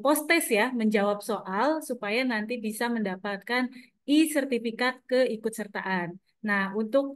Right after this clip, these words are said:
link kehadirannya akan dikirim oleh kakak admin di kolom chat Zoom ya. Jadi silakan dipantau sampai dengan akhir nanti. Dan juga di webinar kita malam hari ini akan ada sepuluh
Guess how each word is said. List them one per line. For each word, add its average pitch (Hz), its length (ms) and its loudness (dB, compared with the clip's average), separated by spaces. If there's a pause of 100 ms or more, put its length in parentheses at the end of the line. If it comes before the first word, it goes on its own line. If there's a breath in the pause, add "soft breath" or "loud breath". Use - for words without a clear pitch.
link 294 320 6
kehadirannya 220 800 4
akan 294 280 4
dikirim 240 360 2
oleh 214 240 0
kakak 196 480 -4
admin 247 240 2
di 254 320 0
kolom 196 320 0
chat 214 240 -6
Zoom 262 240 2
ya. 202 240 2 (160)
Jadi 247 560 2
silakan 208 400 0
dipantau 220 480 0
sampai 196 320 -4
dengan 202 240 -2
akhir 190 320 -6
nanti. 170 520 -6 (440 loud breath)
Dan 311 200 6
juga 269 480 6
di 269 400 2
webinar 214 400 2
kita 220 200 -2
malam 190 280 -2
hari 185 240 -2
ini 233 240 0
akan 202 400 -4
ada 190 400 0
sepuluh 339 680 2